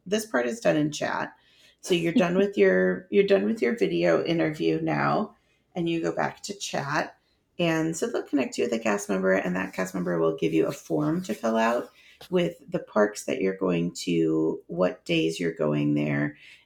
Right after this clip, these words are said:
Speaker 1: and then, um, what rides or attractions, like, your top three attractions that you wanna do on those days. And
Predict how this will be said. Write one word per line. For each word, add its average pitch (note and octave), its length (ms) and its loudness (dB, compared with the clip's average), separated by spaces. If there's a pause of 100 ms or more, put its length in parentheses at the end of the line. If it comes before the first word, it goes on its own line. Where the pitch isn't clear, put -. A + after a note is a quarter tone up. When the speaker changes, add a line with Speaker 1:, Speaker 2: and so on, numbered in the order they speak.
(140)
Speaker 1:
and D#3+ 240 2
then, D3+ 400 2
um, D3 420 0 (580)
what F3 520 2
rides E3 580 4
or D#3 80 6
attractions, D3 760 0 (160)
like, D3+ 160 2
your D#3 120 0
top - 320 -2
three C3+ 500 0
attractions C3+ 640 -4
that - 180 -4
you C#2+ 140 -2
wanna - 180 -4
do - 200 -6
on - 160 -12
those - 220 -14
days. - 360 -12 (500)
And E3+ 640 4